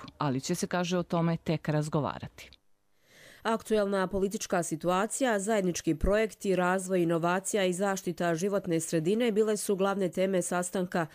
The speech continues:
Speaker 2: gradonačelnika Zvornika Zorana Stevanovića i ministra bez portfelja u Vladi Srbije Nenada Popovića. Istaknuto je da je, zahvaljujući ulaganjima Vlade Srbije u posljednjih nekoliko godina,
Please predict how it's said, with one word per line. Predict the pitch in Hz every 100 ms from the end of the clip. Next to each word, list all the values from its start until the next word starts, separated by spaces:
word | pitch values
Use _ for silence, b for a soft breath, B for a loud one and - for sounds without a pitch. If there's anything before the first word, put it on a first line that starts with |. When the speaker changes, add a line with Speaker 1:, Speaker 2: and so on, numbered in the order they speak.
| B B B
Speaker 2:
gradonačelnika | - 202 196 208 214 240 180 175 160
Zvornika | 156 165 180 208 208 156
Zorana | 170 185 180 156
Stevanovića | - 151 165 226 254 233 226
i | 202
ministra | 208 220 - 190 170
bez | 165 180
portfelja | - 175 - - 202 208
u | 156
Vladi | 156 180 185
Srbije | - 185 190 196
Nenada | 160 175 160 147
Popovića. | - 180 208 160 - 156 B B B B
Istaknuto | - 254 285 254 240 247
je | 233 214
da | 214
je, | 208 196
zahvaljujući | 190 202 208 202 214 190 185
ulaganjima | 180 190 196 196 180 175
Vlade | 170 180 190
Srbije | 170 180 190 240 180
u | 156
posljednjih | 170 175 202 185 170 196
nekoliko | 196 196 170 170
godina, | 160 208 226 214 185